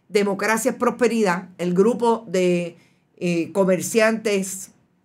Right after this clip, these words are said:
eh, de Mida, están liderados, de hecho, por el presidente de mida, que han puesto billete sobre billete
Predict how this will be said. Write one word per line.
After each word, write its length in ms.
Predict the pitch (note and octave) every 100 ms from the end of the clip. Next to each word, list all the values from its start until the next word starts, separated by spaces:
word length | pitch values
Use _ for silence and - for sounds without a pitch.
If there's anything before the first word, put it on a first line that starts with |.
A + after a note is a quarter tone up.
| _
eh, 240 | G3 F3+ E3+
de 160 | F3
Mida, 500 | F#3 A#3+ G3+ E3+ F#3 - _ _ -
están 340 | F3 F3+ G3 A#3+
liderados, 480 | G3 E3+ G#3 A#3
de 140 | F3+ F3
hecho, 240 | G#3+ A#3
por 120 | F#3
el 120 | F3 -
presidente 640 | G3 F3+ F#3 F3 F3+ A3
de 100 | G#3+
mida, 380 | A3+ A#3 F#3 F#3
que 80 | G3+
han 160 | G#3+
puesto 340 | B3+ C#4 C#4 A#3+
billete 400 | G3+ G3 A3+ C4+
sobre 320 | C4+ A#3 G#3
billete 600 | F3+ F3+ G#3 F#3 D3+